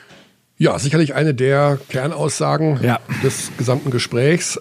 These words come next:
Speaker 1: ähm, dass er da auch einiges auf seine Kappe nimmt, was da gelaufen ist. Äh, ich meine, ich will nicht sagen, davon war fast auszugehen, aber, äh, <laughs> er kann ja schlecht sagen, Daniele war an allem schuld.
Speaker 2: Ja.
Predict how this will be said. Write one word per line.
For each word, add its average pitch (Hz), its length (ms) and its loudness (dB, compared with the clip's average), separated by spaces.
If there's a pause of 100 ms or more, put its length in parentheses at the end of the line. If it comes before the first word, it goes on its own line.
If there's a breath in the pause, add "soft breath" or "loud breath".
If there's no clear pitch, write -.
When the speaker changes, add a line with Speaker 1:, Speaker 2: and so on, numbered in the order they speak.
Speaker 1:
ähm, 131 380 0 (480 soft breath)
dass 120 220 -4
er 131 100 -2
da 117 380 -2 (200)
auch 113 280 -6
einiges 120 340 0
auf 117 160 -4
seine 123 240 0
Kappe 143 300 0
nimmt, 135 240 2
was 123 160 -2
da 120 140 0
gelaufen 117 480 0
ist. - 320 -2
Äh, 117 100 -4
ich 113 140 -6
meine, 117 340 0 (420)
ich 104 120 -6
will 131 80 2
nicht 127 100 2
sagen, 127 240 0
davon 123 280 -2
war 117 120 0
fast - 300 -6
auszugehen, 139 580 0
aber, 113 600 -2
äh, 170 100 4
<laughs> - 80 -8
er 123 80 -2
kann 156 200 0
ja 131 120 2
schlecht 139 280 -2
sagen, 139 340 2
Daniele 135 420 2
war 117 80 2
an 123 80 -2
allem 117 200 -2
schuld. 139 220 2
Speaker 2:
Ja. 151 120 4